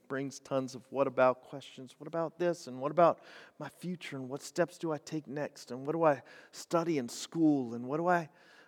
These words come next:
what do I, what major should I major in? What kind of job should I look for in the workforce? What, what,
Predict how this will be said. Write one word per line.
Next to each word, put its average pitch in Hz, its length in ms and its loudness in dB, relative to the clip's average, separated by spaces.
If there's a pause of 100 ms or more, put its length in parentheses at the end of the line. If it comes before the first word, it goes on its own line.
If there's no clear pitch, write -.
(100)
what 175 120 4
do 196 100 6
I, 156 260 10
what 147 220 -4
major 165 420 4
should 156 180 -4
I 151 60 4
major 147 500 -2
in? 135 140 -6
What 147 100 -14
kind 196 160 -2
of 160 80 -8
job 156 400 6
should 165 200 -2
I 160 80 8
look 151 240 2
for 151 260 -4
in 147 80 -6
the 143 60 -4
workforce? 139 720 -6
What, 165 280 -4
what, 180 160 2